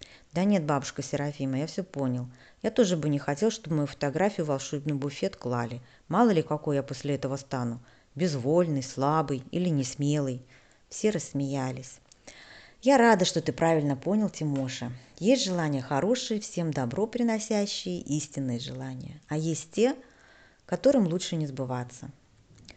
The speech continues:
Подождать, пока хозяин желания поумнеет или злость его пройдёт, добрее станет, человечнее, больше о других станет думать,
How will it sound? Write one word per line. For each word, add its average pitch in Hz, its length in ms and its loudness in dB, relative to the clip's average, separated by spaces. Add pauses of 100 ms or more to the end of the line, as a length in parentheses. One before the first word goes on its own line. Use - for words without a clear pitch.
(260)
Подождать, 165 500 0
пока 160 200 -6
хозяин 151 500 -2
желания 143 440 -2
поумнеет 165 760 -2
или 165 160 0
злость 135 400 -4
его 127 140 -6
пройдёт, 123 640 -8
добрее 139 440 -2
станет, 131 520 -8
человечнее, 135 920 -4 (420)
больше 208 400 4
о 185 60 4
других 156 380 -4
станет 147 420 -4
думать, 139 360 -6